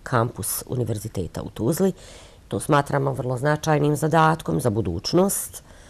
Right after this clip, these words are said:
i za mlade, naravno, za studente, za univerzitet. I smatramo jednim od svojih sada važnijih poslova. Posvetili smo veliku pažnju tome. E, faza je, recimo, analizirali smo postojeće stanje,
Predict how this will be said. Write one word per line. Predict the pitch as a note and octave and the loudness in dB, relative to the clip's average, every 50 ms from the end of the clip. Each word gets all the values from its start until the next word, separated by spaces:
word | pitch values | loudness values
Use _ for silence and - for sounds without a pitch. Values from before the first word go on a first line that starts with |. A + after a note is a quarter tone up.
| - - - - - - - - - | -20 -20 -20 -20 -20 -20 -20 -10 -6
i | - B2+ A#2 | -4 -2 0
za | A2 A2 G#2+ | 2 2 2
mlade, | A2 G#2 G2 G2 F#2 F#2+ G2+ B2+ D#3 | 2 2 2 2 0 0 2 2 2
naravno, | D3 B2+ G#2 G#2 G#2 G#2+ A2+ C3+ C#3 C#3 C3+ C3 B2 B2+ - - - - G#2 | 2 2 0 0 0 2 2 2 2 2 0 0 -2 -4 -10 -16 -18 -12 -10
za | G#2+ A2 | -8 -8
studente, | - - - B2 A2+ B2+ C#3 C#3 C3 - B2 | -8 -4 -4 -2 0 0 0 0 -2 -4 -6
za | G#2+ G2+ F#2 | -6 -6 -8
univerzitet. | E2+ G2 G2+ - - G#2+ A#2 A2 A#2 C3+ D#3+ D#3+ - F#3 F#3+ F#3 - - - - - - - - - - - - - - - - - - | -8 -8 -8 -8 -8 -6 -6 -4 -2 -2 -2 0 2 2 2 0 -2 -8 -18 -20 -20 -20 -20 -20 -20 -20 -20 -20 -20 -20 -20 -20 -12 -10
I | - | -4
smatramo | - D#3+ D3+ D3 - C#3+ C#3 C#3 | -2 -2 -2 0 0 0 2 2
jednim | B2+ B2+ A#2+ B2+ A#2+ A#2 | 2 2 2 0 0 -2
od | A2+ - | -2 -4
svojih | - - - A#2+ B2 A#2+ G#2+ - - | -6 -4 -2 0 0 0 -2 -6 -8
sada | - - A2+ A2 G#2+ A#2 G#2+ G2 - - - | -6 -4 -2 -2 0 0 -2 -2 -4 -8 -4
važnijih | - A2+ G#2 G#2+ G#2 - F2 D2 - | 0 2 2 2 2 -2 -4 -6 -8
poslova. | - - F#2 F2 - - B2+ D3 D3 E3+ | -8 -6 -6 -6 -2 0 0 2 4 2
Posvetili | D#3 - - B2 - - C#3 C#3 C#3 - C3+ A#2+ | 2 0 -2 -6 -2 0 0 0 0 0 -4 -4
smo | A#2 - B2 B2 | -4 -2 -2 0
veliku | A#2 B2+ C3 C3 C3 - - D#3 | 2 2 2 2 0 -2 -4 -8
pažnju | C#3+ - D3+ C#3+ D3 D3+ D3 D#3 C#3 | -4 0 0 2 2 2 0 -2 -4
tome. | - - D3+ D#3 D3+ D#3 | -2 0 2 4 4 2
E, | D#3 - - - - - - - - - - - D3 C#3+ C#3+ C#3+ C#3 C#3 C3 - - - - - - - - - - - - - - - | 0 -2 -6 -16 -20 -20 -20 -20 -20 -10 -2 0 4 4 6 6 4 4 0 -4 -10 -20 -20 -20 -20 -20 -20 -20 -18 -14 -12 -12 -2 4
faza | E3+ D3 C#3+ C#3+ D3 D3+ C#3+ E3 | 6 8 10 10 8 8 8 8
je, | D#3+ D3 C#3+ C#3+ | 8 8 8 8
recimo, | C#3 C#3 C3+ C3+ - - C#3 C3+ | 8 8 6 4 2 2 2 4
analizirali | B2+ C3 C3 B2+ C3 B2+ A#2 B2+ A#2+ C3+ C#3+ C#3+ B2 | 4 4 4 4 4 2 2 2 4 4 4 4 2
smo | A#2 - - C3 | 0 -2 -4 -4
postojeće | A#2+ - - B2+ B2+ C3+ C3 - - C3+ A#2+ - - A#2+ | -4 -4 -2 0 0 0 0 0 -2 -2 -2 -2 -4 -6
stanje, | A#2 - - D#3 C#3+ C#3 D3 D#3+ F#3 A3 A3+ G#3 | -6 0 2 4 6 8 8 8 8 6 6 4